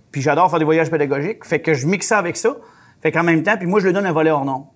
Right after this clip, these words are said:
Fait que je leur explique au Québec, je fais pas un volet hors norme complet, mais par contre, quand le cours finit,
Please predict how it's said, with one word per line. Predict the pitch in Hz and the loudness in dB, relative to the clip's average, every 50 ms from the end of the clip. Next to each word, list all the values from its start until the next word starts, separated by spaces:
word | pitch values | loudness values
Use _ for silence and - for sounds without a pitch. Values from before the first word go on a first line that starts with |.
| _ _ _ | _ _ _
Fait | - 147 147 | -6 -4 -4
que | 123 | 0
je | 156 | 2
leur | 165 165 165 165 151 135 | 2 4 4 4 4 2
explique | 180 180 - - - 180 202 214 214 - - _ _ _ _ - | 0 -2 -4 -6 -4 0 -2 -2 -2 -4 -18 _ _ _ _ -2
au | 170 165 | 0 0
Québec, | 156 165 156 139 147 185 214 - - - _ _ | 2 2 2 2 2 0 -2 -4 -8 -20 _ _
je | - - | -16 -12
fais | - 127 | -12 -10
pas | - 170 170 | -6 -4 -4
un | 165 | -2
volet | 156 156 156 | 0 0 0
hors | 156 151 156 | 0 0 0
norme | 165 175 175 - | -2 -4 -4 -4
complet, | 175 165 151 127 160 196 | -4 -2 -2 -2 -2 -4
mais | 220 190 | -4 -4
par | 165 165 - - | -4 -4 -4 -2
contre, | - 170 202 226 185 - - - - _ - | -2 -2 -2 -2 -6 -12 -16 -20 -20 _ -4
quand | 160 160 151 | -4 -2 0
le | 175 165 | 0 -2
cours | - 196 196 175 | 0 0 -2 0
finit, | - - 175 156 151 170 208 - | 0 -2 0 0 0 0 -2 -6